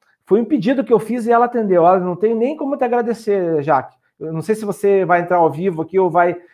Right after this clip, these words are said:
ver depois essa, essa live, né? Mas eu já quero, de antemão, é, agradecer a Jaque, que ela foi lá, desceu na aduana, foi lá, conversou com o pessoal da aduana,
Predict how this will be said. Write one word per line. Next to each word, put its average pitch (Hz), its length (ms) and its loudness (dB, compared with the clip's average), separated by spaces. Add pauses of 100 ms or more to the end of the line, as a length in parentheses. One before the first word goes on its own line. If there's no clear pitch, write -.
(140)
ver 147 240 -4
depois 170 480 0
essa, 147 680 0 (320)
essa 143 400 -6
live, 170 400 0
né? 185 220 -6 (180)
Mas 147 140 -6
eu 175 80 2
já 185 160 2
quero, 208 420 4
de 175 80 2
antemão, 220 600 2 (300)
é, 180 680 4
agradecer 196 720 0
a 202 80 2
Jaque, 180 420 0 (260)
que 180 80 -6
ela 170 140 2
foi 180 280 -2
lá, 175 240 6
desceu 175 480 -4
na 208 60 0
aduana, 175 360 -2
foi 180 240 -8
lá, 160 160 2
conversou 175 400 -8
com - 80 -16
o 165 40 -16
pessoal 165 380 -2
da 165 80 -6
aduana, 156 480 -6